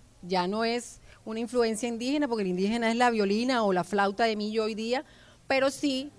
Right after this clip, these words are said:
los tambores ya son traídos por la raza negra, ¿cierto? Ah, ¿qué más se me olvida? Eh, bueno, igual, eh, use-,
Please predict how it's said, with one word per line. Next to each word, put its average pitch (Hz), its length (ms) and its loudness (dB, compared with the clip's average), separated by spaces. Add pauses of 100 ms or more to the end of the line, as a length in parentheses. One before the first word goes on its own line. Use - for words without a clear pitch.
(160)
los 247 220 -4
tambores 247 640 0 (440)
ya 208 200 4
son 220 220 -4
traídos 214 420 -2
por 208 120 0
la 185 80 2
raza 180 280 -4
negra, 247 280 -8 (440)
¿cierto? 208 380 -4 (1500)
Ah, 202 960 2
¿qué 233 120 -4
más 240 180 -4
se 269 80 -6
me 240 80 -4
olvida? 254 520 -6 (120)
Eh, 202 80 -10
bueno, 277 280 -2
igual, 208 500 -2 (340)
eh, 214 300 -4 (220)
use-, 226 540 -6